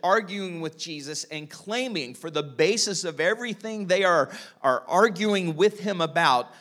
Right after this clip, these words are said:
"Abraham is our father." Abraham would have been the example that they would have used to refute Paul,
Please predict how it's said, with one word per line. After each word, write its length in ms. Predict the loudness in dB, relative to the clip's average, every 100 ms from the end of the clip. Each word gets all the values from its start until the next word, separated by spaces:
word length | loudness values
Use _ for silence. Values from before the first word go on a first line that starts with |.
| _ _ _ _ _ _
"Abraham 680 | 2 4 6 6 6 4 4
is 160 | 4 6
our 120 | 4
father." 600 | 6 6 6 4 -2 -8 _ _ _ _ _ _ _ _ _ _ _ _ _ _ _ _ _ _ _ _ _ _ _ _ _ _ _ _ _ _ _ _ _ _ _ _ _ _ _ _ _ _ _ _ _ _ _ -20 4
Abraham 720 | 8 8 8 4 4 2 2
would 120 | 0 0
have 140 | 0
been 160 | -2 0
the 80 |
example 960 | -4 -4 -4 0 0 2 2 4 4 4
that 220 | 2 -2
they 80 | -2
would 180 | 0 0
have 140 | 0
used 400 | -4 -4 -4 -4
to 100 | -6
refute 640 | -8 -8 -8 -6 -4 -4 -6
Paul, 760 | -2 0 0 -2 -6 -14 _